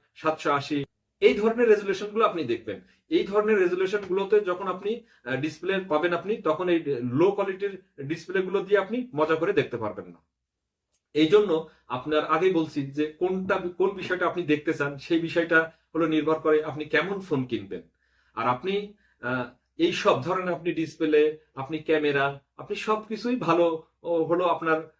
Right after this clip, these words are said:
আহ, করবেন। ধরেন আপনার ফোনের ডিসপ্লেটা অনেক ভালো, অনেক ঝলমেলে, কিন্তু আপনার হলো, আহ, চার্জিং পয়েন্টটা খুবই, আহ, দুর্বল, অর্থাৎ আপনি তিন চার ঘন্টার উপরে চালাতে পারলেন না, তিন ঘন্টার উপরে আপনি গেম খেলতে পারলেন না। এই, এই, এই জন্য আপনার দেখতে হবে যে এম্পিয়ার, কত এম্পিয়ার,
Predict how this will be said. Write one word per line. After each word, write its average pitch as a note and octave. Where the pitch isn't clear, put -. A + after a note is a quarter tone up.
আহ, C#3
করবেন। D3
ধরেন A3
আপনার G3+
ফোনের G3+
ডিসপ্লেটা G3
অনেক G3+
ভালো, A#2+
অনেক E3+
ঝলমেলে, A#2
কিন্তু A#3+
আপনার D#3+
হলো, E3+
আহ, C3
চার্জিং E3+
পয়েন্টটা D#3+
খুবই, D#3
আহ, B2
দুর্বল, B2
অর্থাৎ F#3
আপনি F3
তিন F#3
চার F3
ঘন্টার E3+
উপরে D#3+
চালাতে C#3
পারলেন B2+
না, C3
তিন F#3
ঘন্টার F3
উপরে F3
আপনি E3
গেম D#3
খেলতে D#3
পারলেন A#2+
না। A#2+
এই, F#3
এই, F#3+
এই F#3+
জন্য A3
আপনার G3+
দেখতে F3
হবে G3
যে G#3
এম্পিয়ার, C3+
কত E3+
এম্পিয়ার, A#2+